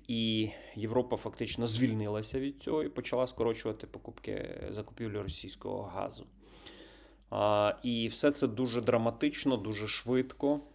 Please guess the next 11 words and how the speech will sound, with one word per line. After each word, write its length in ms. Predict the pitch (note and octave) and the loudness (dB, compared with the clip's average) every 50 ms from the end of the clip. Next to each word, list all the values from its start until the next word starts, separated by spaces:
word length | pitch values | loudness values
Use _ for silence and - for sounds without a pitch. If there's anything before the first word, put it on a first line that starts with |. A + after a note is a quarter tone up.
| - - - - | -20 -20 -16 -12
М, 140 | A2+ G#2+ G2+ | -8 -6 -4
е, 420 | G2 G2+ G2+ G2+ G2 G2+ G#2 G2+ | -4 -2 -2 -2 0 -2 -2 -2
на 120 | G#2 A#2 A2 | -2 -2 0
європейському 600 | A2 A2 A2 G#2+ - A#2 G#2+ - - A2+ A2 G#2+ | 0 0 0 0 0 0 0 0 -2 -6 -6 -4
континенті 540 | - G#2+ G2+ G#2 G#2+ G#2+ G#2+ G#2 G#2 - A2 | -6 -8 -8 -6 -4 -4 -4 -4 -6 -8 -10
побудували, 1040 | - - B2 A#2 A2+ A2 A2 G#2+ A2+ A2+ G#2+ A#2 A#2 A2+ A2 G#2+ G#2+ G2+ G2+ F#2+ - - - - - - - - - - - - - G#2+ G2+ G2 | -6 -4 -2 -2 -2 -4 -4 -4 -4 0 6 8 8 10 10 8 6 4 2 0 -2 -6 -12 -20 -20 -20 -20 -20 -20 -20 -20 -18 -14 -10 -8 -4
е, 180 | G2+ G2+ G2+ | -4 -4 -4
ці, 440 | F#2 - - A2 A2 G#2+ G#2 G2+ F#2+ | -4 -6 -4 -2 -2 0 0 0 -2
е, 720 | F#2+ F#2 F2 E2 D#2+ E2 E2+ E2+ E2+ - - - - - - - - - - - - | -2 -2 -2 -4 -4 -4 -6 -6 -6 -6 -6 -8 -8 -8 -10 -12 -14 -14 -16 -16 -16
в-, 1000 | - - G1+ G1+ G1+ G1+ G1+ G1+ G1+ - G2 - - - - - - - - - | -12 -10 -10 -8 -8 -8 -8 -8 -10 -10 -12 -16 -18 -18 -18 -18 -18 -18 -16 -14
в-, 360 | G2 F#2+ G2 G2 G2 F#2+ F#2 | -12 -12 -10 -10 -10 -10 -10